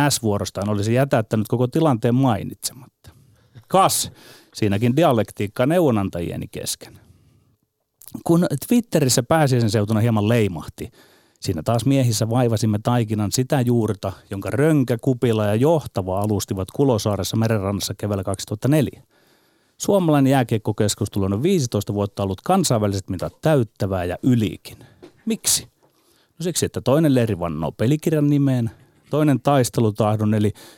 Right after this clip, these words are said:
Theo Fleurin hengessä pallien voimaan. Mutta mikä on se kärmes, jota nyt ajan piippuun, miettii oppinut kuulija siellä. Aivan. Kun tässä tuonnottaan saan ajettua Lindgrenin on miltei saavuttamaton väittelyjohdon ylös,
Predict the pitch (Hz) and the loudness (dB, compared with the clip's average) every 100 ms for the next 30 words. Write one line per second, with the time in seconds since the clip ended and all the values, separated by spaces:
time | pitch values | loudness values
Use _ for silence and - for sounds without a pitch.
0 | _ - 135 - 131 117 107 98 110 104 | _ 0 0 2 2 4 2 0 0 0
1 | - - - - - 160 160 110 87 73 | -2 -4 -6 -12 -2 2 2 0 -4 -10
2 | 71 - - - _ _ _ _ _ _ | -14 -18 -20 -20 _ _ _ _ _ _
3 | _ _ _ _ _ _ _ _ 180 196 | _ _ _ _ _ _ _ _ -4 -4
4 | - _ - - - - - - _ 147 | -4 _ -8 -6 -8 -14 -20 -20 _ -6
5 | - 180 139 127 143 - 156 160 101 82 | -2 0 2 2 0 0 2 2 0 -2
6 | 76 - - - - - 98 107 113 123 | -2 -2 -4 -10 -16 -10 -2 0 0 0
7 | 117 110 151 160 113 - - 151 78 - | 2 2 2 2 0 -4 -8 -6 -6 -10
8 | - _ - 95 - _ 101 107 - 101 | -20 _ -12 -10 -10 _ -2 -2 -2 -6
9 | 95 - 120 92 - - - 76 - - | -6 -2 -2 0 -6 -10 -8 -8 -12 -18
10 | _ _ _ _ _ - 85 78 120 92 | _ _ _ _ _ -16 -10 -2 0 -2
11 | - - - _ - 107 180 170 147 190 | -8 -20 -20 _ -6 -2 0 0 0 2
12 | 175 120 - 117 127 113 135 147 123 - | 2 0 0 0 0 0 2 0 0 0
13 | 110 143 165 123 107 104 104 107 135 135 | 2 2 0 0 -2 0 0 0 0 0
14 | 117 110 - 185 143 110 - 107 98 117 | -2 -2 -2 -2 0 -2 -2 -4 -4 -4
15 | 101 127 160 - 110 82 76 71 120 151 | -2 0 0 0 -2 -2 -6 -4 -2 2
16 | 147 120 - | 2 0 -4